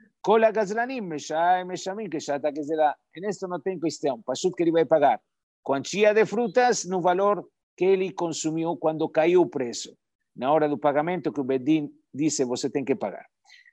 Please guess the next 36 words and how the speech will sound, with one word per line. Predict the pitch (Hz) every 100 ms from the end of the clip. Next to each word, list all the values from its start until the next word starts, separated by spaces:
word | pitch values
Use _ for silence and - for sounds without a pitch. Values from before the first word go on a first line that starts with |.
| _ -
Então, | 107 123
quando | 160 175 170
se | - 160 147
é | 123
a | 113
dúvida, | 107 104 160 196 208
que | 175
te | 104 -
vai | 101 160
lá, | 196 262 247
a | 208
dúvida | 175 220 208 202
é |
ao | 202 202
contrário. | 208 165 120 - _ _ _ _
De | 151
meikara | 214 226 185 214 208 208
shevi | - 196 196
azuza. | 202 175 190 127 - _ _ _ _ _ -
Quando | 180 208 202
ele | 202 196
comeu, | 185 190 202 196 196
valia | 180 190 202 196
o | 180
quilo | 185 202 202 202 -
um. | 240 208 113 _ _ _ _ _ _ _ _ _ _
O | -
basov | 110 135 - 269 202
shevi | - 220 220
arba, | 214 196 175 147
e | 143
agora | 160 226 233
o |
quilo | - 262 254 233
vale | 240 240
quatro. | 254 247 - 170 135